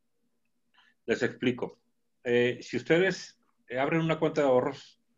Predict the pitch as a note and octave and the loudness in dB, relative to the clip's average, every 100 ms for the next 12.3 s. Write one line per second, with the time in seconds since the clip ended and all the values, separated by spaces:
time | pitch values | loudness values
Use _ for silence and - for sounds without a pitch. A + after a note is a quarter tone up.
0 | _ A2+ A2+ C3+ C#3+ C3+ B2 A#2 - G#2+ | _ 0 2 2 2 2 2 2 0 -4
1 | - - - - _ _ - A#2+ A#2+ A#2+ | -4 -8 -16 -20 _ _ -4 2 4 4
2 | A#2+ A#2 A#2+ - _ - A#2+ B2 B2 A#2+ | 4 2 -2 -6 _ -6 0 2 2 0
3 | E3+ F#3 F#3+ - - - _ _ _ E3 | 2 4 2 0 -16 -20 _ _ _ 2
4 | F3 F3+ F3+ - C#3 C3+ C#3 C3+ - F#2 | 2 2 -4 -6 0 0 0 -4 -2 -4
5 | - - - _ _ _ _ _ _ _ | -6 -20 -20 _ _ _ _ _ _ _
6 | - C3 E3 - _ _ _ _ _ _ | -8 -8 -8 -14 _ _ _ _ _ _
7 | E3+ C3 B2 C3 B2+ B2 B2+ - B2 A#2+ | 2 4 4 4 4 2 0 0 -4 0
8 | E3+ F#3+ D3 G2+ - _ _ _ _ _ | 0 2 2 0 -2 _ _ _ _ _
9 | _ _ _ - B2+ E3 - D#3 C#3+ D#3 | _ _ _ -4 0 0 2 4 6 4
10 | D3+ A#2 E2+ - _ _ _ _ _ _ | 2 0 0 -6 _ _ _ _ _ _
11 | - - A2+ B2+ C#3+ E3 D3 A#2+ B2 G#2+ | -10 -2 2 2 2 0 0 0 -2 0
12 | B2 C3 - | 2 0 -2